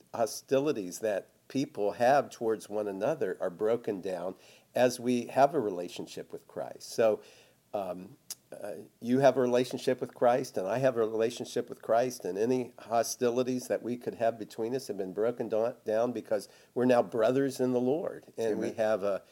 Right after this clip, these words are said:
Speaker 1: a great relationship as we look to Jesus and his precious blood for us, and all those barriers that our sinful conditions, um, and our sinful, uh,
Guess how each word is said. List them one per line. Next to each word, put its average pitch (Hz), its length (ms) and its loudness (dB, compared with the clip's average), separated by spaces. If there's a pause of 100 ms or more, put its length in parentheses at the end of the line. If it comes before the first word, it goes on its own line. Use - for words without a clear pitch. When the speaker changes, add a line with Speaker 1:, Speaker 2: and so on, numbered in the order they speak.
(240)
Speaker 1:
a 110 80 -6
great 123 320 2
relationship 117 760 0
as 101 220 -2
we 104 140 -6
look 123 240 -2
to 127 100 -6
Jesus 107 600 -6
and 104 120 -2
his 101 160 -10
precious - 440 -4
blood 101 280 -6
for 92 220 -8
us, 92 300 -6 (100)
and 98 220 -6 (500)
all 139 180 10
those 147 280 2
barriers 104 680 0
that 101 120 -2
our 104 120 0
sinful 123 420 -2
conditions, 98 880 -8 (160)
um, 82 240 -6 (320)
and 101 100 -6
our 92 80 -4
sinful, 120 580 -4 (140)
uh, - 120 -14